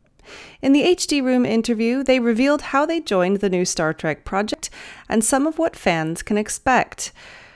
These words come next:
When asked if they pursued the project themselves, they said, "C B S pursued us, and we're glad they did,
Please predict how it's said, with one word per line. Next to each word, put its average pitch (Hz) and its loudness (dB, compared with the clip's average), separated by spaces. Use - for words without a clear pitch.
When 277 2
asked 370 0
if 311 -2
they 269 6
pursued 240 0
the 214 4
project 190 -2
themselves, 185 2
they 180 2
said, 175 -2
"C 349 0
B 370 4
S 220 2
pursued 180 0
us, 156 2
and 170 0
we're 170 2
glad 175 2
they 170 0
did, 190 0